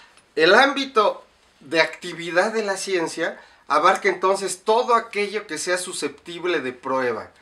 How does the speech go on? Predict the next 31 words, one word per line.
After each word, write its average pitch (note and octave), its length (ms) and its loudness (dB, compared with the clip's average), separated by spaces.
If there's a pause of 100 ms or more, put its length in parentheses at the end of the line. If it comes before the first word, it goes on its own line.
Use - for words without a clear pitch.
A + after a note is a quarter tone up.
(540)
Y C#3 140 2
eso G3+ 320 4
lleva, F#3+ 480 4 (100)
pues, C3 140 -14
si B2 400 -12
ustedes D#3+ 400 -4
ven D3 440 0 (320)
las C3+ 320 -4
diferentes C#3 520 -4
ramas D3+ 300 0
de C3+ 80 -4
la B2+ 120 -4
ciencia, C3+ 440 -6 (340)
a C3+ 160 -6
que C#3 160 -6
la B2+ 140 -2
ciencia D3 340 -6
pueda C#3+ 220 0
hablar B2 320 -2 (300)
desde A#2+ 760 -8 (100)
cómo A3 240 4
está F#3+ 240 0
constituida D3+ 580 -2
la B2+ 120 0
materia C#3+ 600 -6 (760)
hasta C3+ 520 -4
cómo G3+ 280 2
está D#3+ 240 2
hecho D#3+ 200 -2
el E3+ 120 0
universo. G#3 720 -2